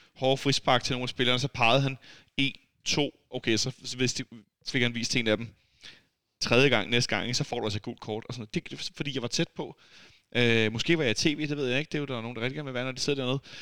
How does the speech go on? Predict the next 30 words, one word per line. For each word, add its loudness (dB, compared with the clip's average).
Øh, 4
men -2
i 0
hvert 0
fald, -4
så, -2
øh, -2
fik -8
jeg -4
bare, -6
øh, -10
den -6
oplevelse -8
af, -10
at -14
det -2
var -6
faktisk -6
en -2
helt -2
del -4
sværere -4
at -6
se -10
fodbold -10
derfra, -10
end -12
der, -8
hvor -12
jeg -10